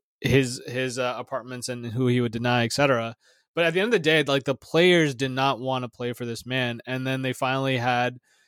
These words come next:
you know, some, some evidence of the guy's blatant racism that they were able to use against him. And so I agree with you, like, credit to the N B A. You, you really don't hear about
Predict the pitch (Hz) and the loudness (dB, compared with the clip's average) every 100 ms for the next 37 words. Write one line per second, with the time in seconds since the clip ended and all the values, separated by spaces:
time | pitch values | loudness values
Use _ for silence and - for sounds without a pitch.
0 | _ - 139 127 - 135 139 - 147 139 | _ -6 -4 -2 0 -2 -4 -4 -4 0
1 | 143 143 147 143 135 127 127 123 123 123 | 0 2 2 2 0 0 0 2 4 2
2 | 110 123 120 123 123 147 - 117 127 123 | 0 0 -2 -2 0 0 0 -4 -6 -6
3 | 113 120 120 117 120 120 113 113 156 - | -6 -4 -4 -4 -6 -6 -6 -2 -2 -2
4 | 113 113 117 _ _ _ _ _ _ 156 | -6 -6 -12 _ _ _ _ _ _ 2
5 | 170 175 - 185 - 180 190 208 156 156 | 4 4 4 4 4 6 6 6 4 4
6 | 143 147 143 135 - 160 156 151 135 131 | 2 2 2 0 2 2 2 -2 -4 -4
7 | 127 127 131 135 131 135 156 156 139 123 | -2 0 0 0 -2 2 4 4 2 0
8 | 127 131 123 123 123 | 0 0 2 0 -2